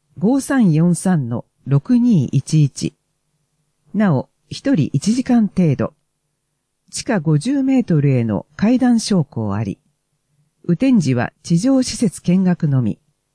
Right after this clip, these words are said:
車での来場はできません。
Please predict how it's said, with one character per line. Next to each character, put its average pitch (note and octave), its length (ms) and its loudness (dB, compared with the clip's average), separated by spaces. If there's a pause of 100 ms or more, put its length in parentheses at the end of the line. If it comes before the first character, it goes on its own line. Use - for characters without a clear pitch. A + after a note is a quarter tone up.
(580)
車 A#3+ 340 2
で C4 120 2
の D3+ 100 2
来 C#3+ 220 2
場 E3+ 220 2
は D3+ 100 2
で C#3 100 0
き C#3 140 -6
ま B2+ 100 -2
せ A#2 200 -4
ん。 - 100 -8